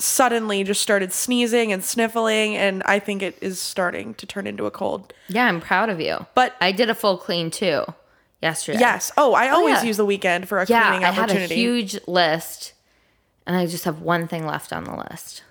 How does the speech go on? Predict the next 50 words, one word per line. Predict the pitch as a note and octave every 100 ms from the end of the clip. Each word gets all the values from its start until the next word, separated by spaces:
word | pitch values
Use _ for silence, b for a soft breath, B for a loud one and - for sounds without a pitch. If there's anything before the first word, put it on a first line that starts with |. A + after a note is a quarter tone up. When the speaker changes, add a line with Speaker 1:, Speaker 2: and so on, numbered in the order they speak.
| _
Speaker 2:
So | -
I'm | A3 G#3+
Speaker 1:
I |
Speaker 2:
glad. | G3+ D#3
Speaker 1:
saw | G#3+
you | G#3+ G#3
made, | G3+ F#3+
like, | F#3+
Swiffer | - - A#3+ C#4+
the | C#4+
floors. | - F4+ C#4 G3 F#3+ - B3+
<laughs> | C4+
Speaker 2:
Yes, | D#4+ D#4+
and | A#3
that's | A#3+ -
the | A#4+
thing | B4 A3
that's | B3 B3
left, | D4 F4 - - B B -
is | A#3
that | B3+ A#3+
I | F#3 G#3
don't | A#3
have | A#3 A3
any | A#3+
Swiffer | - E4+ F#4 C4
pads, | C4 E3+ G#2+ F#3+
so | - A3
I | G3+
need | G3 G3+
to |
get | G3+ -
the |
Swiffer | F3 G3+ F#3+ D#3
pads. | D#3 - -
But | G3+
I | A3+
did | A#3
Speaker 1:
Right. | G3 F3+
Speaker 2:
sweep. | A3+ E3 - - b b -
But | G#3
I |
feel | - C#4
like | B3+
a | G3
Swiffer | - G#3 F#3+ F3+
is, | E3 F3
like, | D#3+
an | D#3 D#3+
extra, | D#3+ - E3 C3+ C#3+